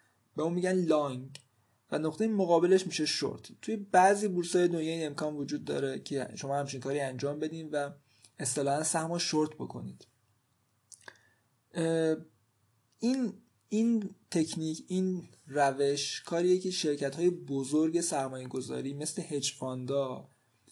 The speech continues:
توی آمریکا انجام می‌دادن و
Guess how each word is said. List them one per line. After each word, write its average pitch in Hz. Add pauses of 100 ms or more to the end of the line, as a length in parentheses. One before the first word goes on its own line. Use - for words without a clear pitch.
(140)
توی 240
آمریکا 196
انجام 135
می‌دادن - (1300)
و 151